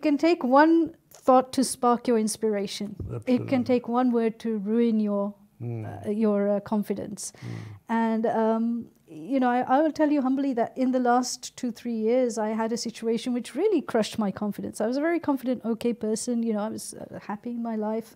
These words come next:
Speaker 1: and, um, a situation happened, and it derailed me a little bit।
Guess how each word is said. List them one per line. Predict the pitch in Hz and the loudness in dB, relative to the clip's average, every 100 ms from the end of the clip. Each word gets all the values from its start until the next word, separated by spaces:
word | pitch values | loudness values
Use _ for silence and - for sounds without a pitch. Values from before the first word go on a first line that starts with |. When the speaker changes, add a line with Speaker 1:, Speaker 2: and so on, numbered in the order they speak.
| 214 | -8
Speaker 1:
and, | 220 233 226 233 | -6 -6 -4 -2
um, | 240 233 - - - - | -2 -6 -14 -20 -18 -10
a | 226 | -6
situation | 254 262 240 233 240 208 220 | -6 -2 -2 -2 -4 -4 -4
happened, | 220 233 226 226 | -4 -4 -2 -2
and | 240 240 - - _ - | -4 -4 -8 -20 _ -6
it | 294 269 | -2 0
derailed | 311 349 370 302 | 4 6 6 6
me | 247 | 4
a | 208 | 2
little | 202 - | 0 -4
bit। | - | -8